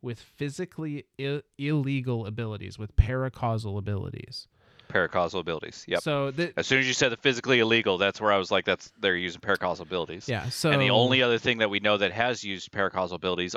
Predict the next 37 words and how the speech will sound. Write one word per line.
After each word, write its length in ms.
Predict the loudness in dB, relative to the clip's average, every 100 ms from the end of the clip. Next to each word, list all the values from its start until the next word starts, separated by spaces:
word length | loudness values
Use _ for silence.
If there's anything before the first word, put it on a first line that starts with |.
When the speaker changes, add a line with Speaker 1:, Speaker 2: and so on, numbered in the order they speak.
| 0
Speaker 2:
are 160 | 0
the 80 | 0
Taken. 340 | -6 -8 -8 -4
So 120 | -2
I 60 | 0
think, 220 | -2 -4 -16 -6 -6
I 80 |
think 240 | 0 0 0
you're 80 | 2
right 180 | 0 0
then. 200 | -8 -10 -6
I 80 | -4
think 200 | -2 -2
this 180 | -2 2
is 200 | 2 4
like 220 | 0 2
a, 280 | 0 2 -2 -8 -20 -4
"Hey, 200 | 2 2
this 200 | 0 -8
is 80 | -4
happening 560 | -2 -2 -2 -6 -6 -14 -20 _
three 260 | -8 -6 -4
weeks 360 | -2 -4 -6 -14 -4
earlier, 580 | 0 2 2 2 0 -2 -12 -14
uh, 60 | -14 -14 -20 -4
next 200 | -4 -2
verse." 320 | -4 -4 -6
Like, 160 | -4 2
that's, 220 | 2 2
I 100 | 0
Speaker 1:
Yeah. 40 | 0
Speaker 2:
think 160 | 2
that's 200 | 0 0
what's 140 | -8 -2
going 220 | 0 0
on 160 | -2
here. 220 | -6 -14